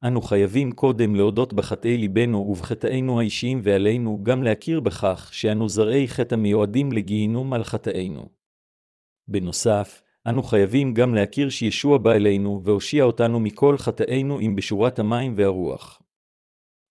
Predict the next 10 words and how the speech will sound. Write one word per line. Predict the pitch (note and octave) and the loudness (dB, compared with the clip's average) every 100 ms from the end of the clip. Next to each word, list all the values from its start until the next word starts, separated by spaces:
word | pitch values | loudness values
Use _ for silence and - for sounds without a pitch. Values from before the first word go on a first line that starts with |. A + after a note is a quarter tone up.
| _ | _
כאשר | G#2+ F#2 - C#3 | -6 -4 0 0
נכיר | G#2+ F#2+ A#2+ A2 G2+ | 0 -2 0 -2 2
כך | C#3 C3 | 0 0
בכל | G#2+ - C#3+ | -4 2 2
דבר | C3 A2 G#2+ A#2+ | 2 2 2 2
האלוהים, | G#2 G2 F#2+ F#2+ F#2 - _ _ _ - | 2 2 -2 -4 -8 -14 _ _ _ -6
אמונתנו | A2+ G#2+ G#2 D3+ C#3 C#3+ | -2 0 0 0 0 0
תצמיח | A#2 - C3 C#3+ B2 | -2 -4 -2 0 -2
שורשים | - G#2 G2 F#2+ - A2+ | -4 -2 0 0 0 -2
בריאים, | G2 G2 F2 D2+ A#1 | 0 -4 -4 -8 -14